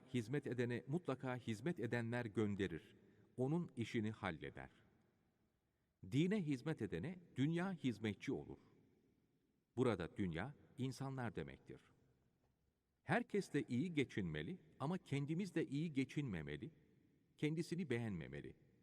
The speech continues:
Kendisiyle iyi geçinen başta ailesi olmak üzere hiç kimseyle geçinemez. Büyük zatların hakiki talebelerinin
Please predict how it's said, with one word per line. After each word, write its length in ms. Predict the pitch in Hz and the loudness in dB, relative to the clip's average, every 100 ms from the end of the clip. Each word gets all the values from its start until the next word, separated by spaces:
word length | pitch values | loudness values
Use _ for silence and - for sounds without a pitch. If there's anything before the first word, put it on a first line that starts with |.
| _ _ _ _ _ _ _ _ - | _ _ _ _ _ _ _ _ -2
Kendisiyle 560 | 113 104 107 143 131 | 0 0 0 0 0
iyi 280 | - 95 147 | 0 -4 -2
geçinen 460 | 175 165 180 196 180 - - - | -2 -2 -2 -2 -4 -10 -20 -6
başta 440 | 113 120 - 143 | -4 -2 0 0
ailesi 500 | 107 107 107 98 - | 0 0 0 0 0
olmak 320 | 160 98 95 101 | -2 -2 -4 -4
üzere 260 | 95 92 | -2 -2
hiç 260 | - 107 - | -2 -6 -4
kimseyle 420 | 123 113 110 107 | -4 0 2 2
geçinemez. 800 | 95 95 98 76 67 69 - - - _ _ _ _ _ _ _ _ _ _ _ _ _ _ _ - | 0 -2 -2 -4 -6 -10 -14 -20 -20 _ _ _ _ _ _ _ _ _ _ _ _ _ _ _ 0
Büyük 260 | 190 240 - | 0 0 -2
zatların 640 | 185 185 180 175 180 - | -2 0 0 0 0 -4
hakiki 640 | - 147 - 160 - 180 | -2 -2 0 -4 -2 -2
talebelerinin 800 | - 110 107 107 107 110 117 120 | 0 2 2 4 4 2 2 -2